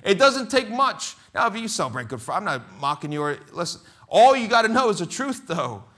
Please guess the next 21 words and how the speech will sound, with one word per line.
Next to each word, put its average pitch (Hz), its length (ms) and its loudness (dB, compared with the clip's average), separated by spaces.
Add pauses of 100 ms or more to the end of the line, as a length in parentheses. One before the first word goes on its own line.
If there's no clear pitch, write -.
(160)
Amen? 214 300 2
That 196 260 -2
the 190 120 2
Lord, 226 500 4 (100)
uh, 165 300 2 (360)
spent 226 440 -2
three 247 160 -4
days 247 320 0
and 196 80 -8
three 240 120 -8
nights 247 420 -4 (360)
in 254 200 0
that 240 260 0
tomb 277 340 2
and 214 160 0
rose 302 340 8
again. 247 540 -2 (380)
And 190 160 4
it 254 60 6
was 247 180 2
important 240 680 2